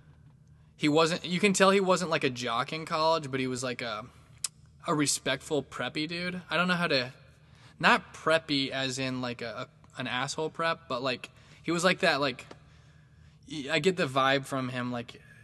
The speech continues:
when he was in college that he was smart.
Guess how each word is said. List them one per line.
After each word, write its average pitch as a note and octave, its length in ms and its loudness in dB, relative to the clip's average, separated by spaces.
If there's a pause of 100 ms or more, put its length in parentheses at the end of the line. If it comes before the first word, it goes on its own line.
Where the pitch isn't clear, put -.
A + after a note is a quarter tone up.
(100)
when C3+ 160 -2
he C#3 100 0
was C3+ 140 0
in B2 160 -4
college B2 540 -4
that A#2+ 160 -12
he B2 100 -12
was A#2+ 460 -12 (300)
smart. C3 760 -2